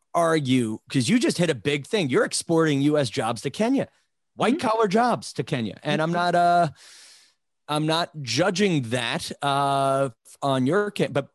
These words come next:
Speaker 1: uh, we in America gotta be better. We have to prepare ourselves for that. And
Speaker 2: Mm-hmm.
Speaker 1: even for me right now, I'm living with this fear that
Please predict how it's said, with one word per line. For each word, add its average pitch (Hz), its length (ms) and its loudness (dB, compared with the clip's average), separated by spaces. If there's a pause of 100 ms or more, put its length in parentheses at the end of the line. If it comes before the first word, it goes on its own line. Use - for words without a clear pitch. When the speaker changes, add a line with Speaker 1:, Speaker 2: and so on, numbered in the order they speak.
Speaker 1:
uh, 143 160 0
we 151 340 2
in 185 80 0
America 180 420 0
gotta 120 300 -2
be 127 100 -2
better. 113 420 -4
We 127 340 -4
have 123 220 -6
to 156 80 -4
prepare 208 380 -2
ourselves 113 460 -2
for 110 100 -6
that. - 220 -16 (380)
And 127 420 0
Speaker 2:
Mm-hmm. - 40 -4 (140)
Speaker 1:
even 170 260 -2
for 185 120 -6
me 214 160 0
right 220 200 2
now, 110 180 0
I'm 139 160 0
living 139 340 2
with 156 140 0
this 190 180 2
fear 135 560 2 (320)
that 120 340 0